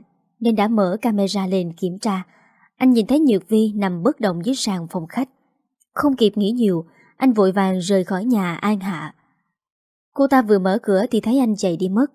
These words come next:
nên rất tức giận. Cô ta lập tức gọi cho anh.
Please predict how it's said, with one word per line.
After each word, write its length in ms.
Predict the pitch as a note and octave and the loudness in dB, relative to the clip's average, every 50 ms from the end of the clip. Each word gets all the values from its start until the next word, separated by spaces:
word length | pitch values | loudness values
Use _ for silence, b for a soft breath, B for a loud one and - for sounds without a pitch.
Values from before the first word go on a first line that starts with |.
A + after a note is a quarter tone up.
| _ _ - | _ _ -8
nên 260 | G3+ F#3 F#3 F3 E3 D3+ | -4 -2 -2 -2 -2 -2
rất 180 | - G#3+ A#3 - | -4 -4 -4 -2
tức 160 | - D4 _ - | -4 -6 _ -2
giận. 240 | G#3+ F3 C#3+ - - _ _ _ _ _ _ _ | -4 -4 -4 -8 -14 _ _ _ _ _ _ _
Cô 120 | - C4+ C4+ | -6 -4 2
ta 140 | C#4+ B3+ B3+ | 2 4 4
lập 200 | B3+ G#3+ G3 - | 4 2 0 0
tức 180 | - E4 D#4+ - | -4 -4 -4 -2
gọi 220 | - G3 F3+ E3 | -4 -4 -2 -4
cho 140 | E3 - G3+ | -4 -6 -6
anh. 180 | - G3 G3 | -4 -4 -6